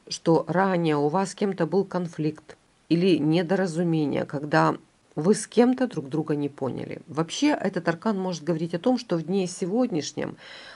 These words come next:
могут опускаться руки из-за быта,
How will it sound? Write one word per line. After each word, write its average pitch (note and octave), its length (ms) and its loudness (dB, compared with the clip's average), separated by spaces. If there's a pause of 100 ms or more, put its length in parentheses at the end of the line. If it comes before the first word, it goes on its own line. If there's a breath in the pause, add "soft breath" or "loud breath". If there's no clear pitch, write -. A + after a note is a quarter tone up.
могут A#3 400 4
опускаться G#3 680 0
руки D#3 480 -2
из-за G3 320 2
быта, F3+ 580 2